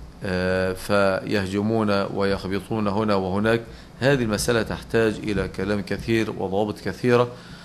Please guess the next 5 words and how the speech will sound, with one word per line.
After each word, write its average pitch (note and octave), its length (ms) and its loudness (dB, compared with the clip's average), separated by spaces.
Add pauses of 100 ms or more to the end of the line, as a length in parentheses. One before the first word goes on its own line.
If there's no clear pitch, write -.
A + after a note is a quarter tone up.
(240)
ولعل، A2+ 840 4 (420)
آه، F#2+ 380 -2
يعني F#2+ 540 0
البحث F#2+ 360 0 (260)
الذي G#2 460 2